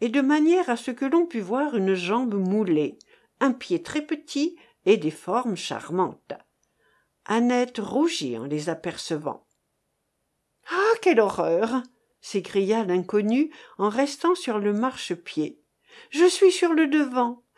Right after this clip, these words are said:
Mais c'est impossible, monsieur l'employé. Venez donc voir. » À ce moment, le postillon, la croyant montée, fouetta ses chevaux. Elle fut jetée sur le devant,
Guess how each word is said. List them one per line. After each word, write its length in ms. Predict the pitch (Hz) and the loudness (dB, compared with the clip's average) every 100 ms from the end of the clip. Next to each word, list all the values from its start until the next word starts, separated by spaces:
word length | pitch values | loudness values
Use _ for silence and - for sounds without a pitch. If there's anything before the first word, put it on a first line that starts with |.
| - 403 | 2 6
Mais 100 | 381 | 6
c'est 240 | 330 320 | 4 2
impossible, 840 | 294 294 311 - 440 440 381 302 254 | 0 2 -2 -2 2 4 4 4 2
monsieur 340 | 240 233 254 | 0 0 0
l'employé. 920 | 233 226 220 214 208 196 190 170 - - - | 0 -2 0 0 2 4 4 2 -2 -12 -2
Venez 320 | 392 427 453 | 2 4 6
donc 220 | 381 349 330 | 8 6 4
voir. » 720 | 302 302 277 208 151 123 - _ _ _ _ _ _ _ _ _ _ _ _ | 0 2 4 4 2 -2 -14 _ _ _ _ _ _ _ _ _ _ _ _
À 100 | 233 | -6
ce 120 | - | -2
moment, 520 | 330 160 147 208 302 - _ _ - | 0 0 0 0 0 -4 _ _ -6
le 220 | 226 262 | -4 -2
postillon, 840 | 370 370 - 269 214 226 330 370 - 180 | 0 -2 -2 -6 0 2 2 0 -4 -2
la 180 | 185 | -2
croyant 460 | 180 - 143 127 131 | -2 -6 -6 -4 -4
montée, 600 | 185 247 269 - 330 - _ _ | 0 0 -2 -2 -4 -6 _ _
fouetta 520 | - - 196 208 330 339 | -18 0 2 4 2 -2
ses 180 | 349 320 | -2 -2
chevaux. 520 | 254 202 151 - _ _ _ _ _ - | 0 0 0 -2 _ _ _ _ _ -4
Elle 180 | 175 165 | -2 -4
fut 240 | - 247 | -8 -8
jetée 440 | 165 196 214 302 | -4 -2 0 -2
sur 220 | 294 180 196 | -2 -4 -4
le 140 | 233 | -2
devant, 440 | 151 151 165 - | 0 2 0 -4